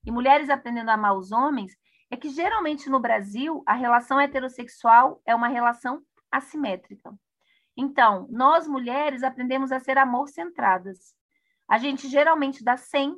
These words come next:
pra relação e recebe dez. E quem de nós recebe quinze, vinte, a gente ainda acha que tirou sorte grande.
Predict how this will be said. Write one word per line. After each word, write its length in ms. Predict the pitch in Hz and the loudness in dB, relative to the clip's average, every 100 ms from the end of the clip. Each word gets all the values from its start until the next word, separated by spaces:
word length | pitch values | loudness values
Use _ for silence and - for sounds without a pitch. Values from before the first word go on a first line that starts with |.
| - | -8
pra 120 | 240 | -4
relação 540 | 262 240 240 - 226 247 | -2 -2 -2 -4 -6 -4
e 100 | 277 | -4
recebe 580 | 262 - 226 226 277 - | -6 -6 -4 -4 -8 -12
dez. 460 | 202 202 202 175 - _ _ _ _ _ _ | -4 -2 -2 -6 -12 _ _ _ _ _ _
E 80 | 214 | -18
quem 280 | 208 330 494 | -6 -6 -6
de 120 | 415 | -2
nós 220 | 320 285 | 2 2
recebe 360 | 294 269 254 220 | 0 -2 -4 -4
quinze, 460 | - 262 311 254 | -6 -4 -4 -6
vinte, 320 | 220 269 285 269 | -6 -6 -6 -6
a 40 | |
gente 240 | 254 262 | -6 -6
ainda 180 | 262 254 | -2 2
acha 160 | 254 - | 2 0
que 100 | 262 | -12
tirou 240 | 277 254 | -8 -6
sorte 300 | 247 254 302 | -4 -6 -8
grande. 460 | 285 240 190 185 | -8 -4 -4 -8